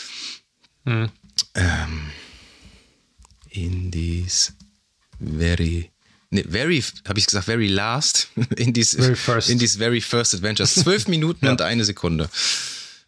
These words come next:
Speaker 1: Ja, die ganze Szene.
Speaker 2: Die ganz, ja, f-,
Speaker 1: Vermutlich so.
Speaker 2: genau,
Speaker 1: Ja.
Speaker 2: fast die ganze Szene. Die kommt einem halt auch
Speaker 1: Mhm.
Speaker 2: irgendwie deutlich länger vor.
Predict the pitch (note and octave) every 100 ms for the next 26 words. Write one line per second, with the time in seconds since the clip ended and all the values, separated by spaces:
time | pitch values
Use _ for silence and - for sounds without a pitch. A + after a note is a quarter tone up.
0 | _ - B2+ - _ _ _ A#2+ C#3 C3
1 | C#3 C#3 B2 A#2 - _ - - A#2+ B2
2 | C#3+ - A#2+ B2+ C#3 - B2 B2 A2+ A2+
3 | G#2 A2+ A#2 F#2+ A#2 - B2+ A#2+ B2 B2
4 | - A#2 G2+ A2 C#3+ - _ _ - A2+
5 | - D3+ C#3 B2 A#2 A2 A#2+ A#2 A2+ B2+
6 | B2+ - B2+ C3+ F#2 - F2 G#2+